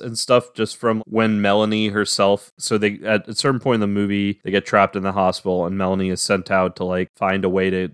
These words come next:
get the first generation Hungries away from the hospital because they don't mess with Melanie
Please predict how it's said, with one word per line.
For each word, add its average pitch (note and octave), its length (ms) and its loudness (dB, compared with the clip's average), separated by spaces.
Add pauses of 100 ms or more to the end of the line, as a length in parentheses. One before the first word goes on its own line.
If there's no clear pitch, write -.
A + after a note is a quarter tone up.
get G#2 280 4
the G2 600 2
first - 400 2
generation G2+ 460 0
Hungries F#2+ 460 -4
away F#2 520 2
from G2+ 180 -6
the F#2 80 -6
hospital F#2 360 -2
because F#2 340 -6
they F#2+ 120 2
don't F2+ 220 -2
mess G#2 260 0
with F#2 140 -4
Melanie G#2+ 500 4